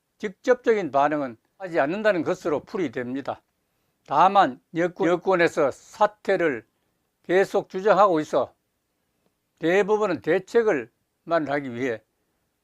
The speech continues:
논의를 이어간다는 방침입니다. 대통령실 발언이 알려진 이날 오전 대법원,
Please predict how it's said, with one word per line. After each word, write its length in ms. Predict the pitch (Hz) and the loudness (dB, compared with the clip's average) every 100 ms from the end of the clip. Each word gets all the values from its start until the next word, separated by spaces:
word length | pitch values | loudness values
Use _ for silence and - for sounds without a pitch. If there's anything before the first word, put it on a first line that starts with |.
| - | -6
논의를 500 | 214 208 147 120 139 | -4 -2 -2 -4 -6
이어간다는 720 | 160 160 123 143 143 127 120 _ _ | -4 -2 0 0 -2 -4 -6 _ _
방침입니다. 720 | 131 131 147 120 113 104 - _ - _ _ - - _ _ _ - | -12 -10 -10 -10 -12 -16 -20 _ -20 _ _ -20 -20 _ _ _ -6
대통령실 800 | 170 208 - 240 240 196 185 135 | -2 -2 0 -2 -2 -6 -4 0
발언이 600 | 147 170 160 135 127 _ _ _ _ _ _ _ _ _ _ _ _ _ _ - | 0 2 -2 -4 -8 _ _ _ _ _ _ _ _ _ _ _ _ _ _ 2
알려진 640 | 180 170 139 147 131 - _ _ 160 | 4 4 -2 -4 -4 -10 _ _ -2
이날 200 | 160 147 | 0 0
오전 540 | 120 160 156 151 107 _ _ _ _ _ _ _ _ | 0 -2 -2 -4 -4 _ _ _ _ _ _ _ _
대법원, 720 | 165 190 196 214 208 175 113 | -2 0 2 2 2 0 -2